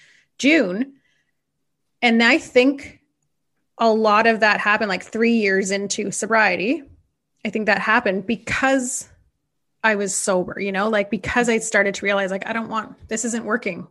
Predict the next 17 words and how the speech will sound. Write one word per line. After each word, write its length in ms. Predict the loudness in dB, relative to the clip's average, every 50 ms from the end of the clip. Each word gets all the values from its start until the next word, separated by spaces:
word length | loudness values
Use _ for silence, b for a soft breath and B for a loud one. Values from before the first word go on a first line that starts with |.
| _ -8
anymore." 480 | -6 -6 -6 -8 -8 -10 -12 -12 -14 _ _
If 180 | -6 -2 0 2
I 100 | 2 2
had 180 | 2 2 2 2
been 140 | 2 2
drinking, 540 | 2 0 -2 -2 -2 -4 -4 -4 -6 -10 -14 _ -2
it 260 | -2 -2 -2 -4 _ _ _ _ _ _ _ -2
probably 300 | 0 2 2 2 2 0
would 100 | -2 -2
have 120 | -4 -6
carried 340 | -6 -6 -4 -2 -2 -2 -2
on 180 | -4 -4 -6 -6
for 160 | -4 -4 -4
a 40 | -2
number 260 | -2 -4 -4 -6 -10
of, 120 | -10 -12 -12
num-, 440 | -8 -6 -6 -6 -6 -8 -12 -14